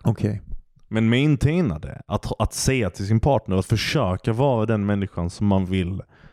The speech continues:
Speaker 2: eh, vara i förhållandet. Det, det är självklart. Att säga till sin partner att man älskar dem. Mer, kanske oftare än man naturligt känner att man vill säga det. Jag tycker också
Speaker 1: Mm.
Speaker 2: det är en sak man ska göra. Att säga positiva saker till sin partner.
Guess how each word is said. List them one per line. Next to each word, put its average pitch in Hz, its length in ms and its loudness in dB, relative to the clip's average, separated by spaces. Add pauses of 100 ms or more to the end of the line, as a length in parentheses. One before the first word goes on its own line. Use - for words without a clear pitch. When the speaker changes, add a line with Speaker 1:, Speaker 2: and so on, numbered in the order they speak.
(580)
Speaker 2:
eh, 82 400 0
vara 95 420 2
i 92 80 -4
förhållandet. 92 840 -2
Det, - 220 -10 (100)
det - 340 -12
är - 40 -6
självklart. - 600 -4 (120)
Att - 100 -4
säga 104 200 2
till 92 60 -2
sin 98 100 0
partner 98 240 0
att 98 120 2
man - 100 -2
älskar 107 320 0
dem. 80 260 -8 (280)
Mer, 110 380 4 (200)
kanske - 240 -2
oftare 90 480 0
än 92 120 2
man 92 220 2
naturligt 92 480 2
känner 90 320 -4
att - 100 -12
man 90 260 -4 (360)
vill 92 460 0
säga 113 340 0
det. 95 240 -10 (100)
Jag 92 120 -6
tycker - 140 -2
också 110 200 6
Speaker 1:
Mm. 98 40 6 (160)
Speaker 2:
det - 160 -12
är - 60 -12
en 90 80 -4
sak - 220 -2
man 87 120 -10
ska - 180 -14
göra. 131 180 -12 (840)
Att 101 120 -10
säga 110 180 4
positiva 101 480 0
saker 95 200 0
till - 80 -10
sin 90 140 -4
partner. 80 400 -4